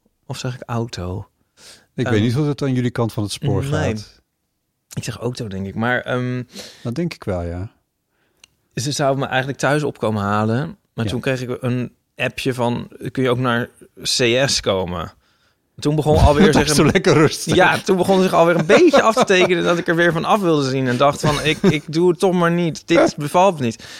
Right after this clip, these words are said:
Speaker 1: En dat heb ik ook aangegeven. En toen hebben we gebeld. En toen zei ze: "Ja, maar jouw buurt is helemaal verschrikkelijk."
Speaker 2: Dat is waar.
Speaker 1: En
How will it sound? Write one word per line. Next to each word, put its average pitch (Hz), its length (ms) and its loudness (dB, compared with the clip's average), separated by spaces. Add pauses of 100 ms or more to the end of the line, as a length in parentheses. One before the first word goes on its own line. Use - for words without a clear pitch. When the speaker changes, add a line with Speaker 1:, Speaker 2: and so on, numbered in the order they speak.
(220)
Speaker 1:
En 135 80 -6
dat 151 140 2
heb 165 220 2
ik - 80 -10
ook 156 160 -2
aangegeven. 147 800 -2
En 143 100 -4
toen 147 360 -4 (120)
hebben 143 240 -2
we 139 80 0
gebeld. 135 600 2
En 135 100 -4
toen 131 80 -4
zei 131 160 2
ze: 127 80 -2
"Ja, 135 140 0
maar 135 100 0
jouw 131 200 4
buurt 131 260 0
is 123 60 -6
helemaal 131 300 0
verschrikkelijk." 117 800 -4 (300)
Speaker 2:
Dat 107 120 -12
is 101 100 -10
waar. 98 360 -6 (180)
Speaker 1:
En 135 420 -4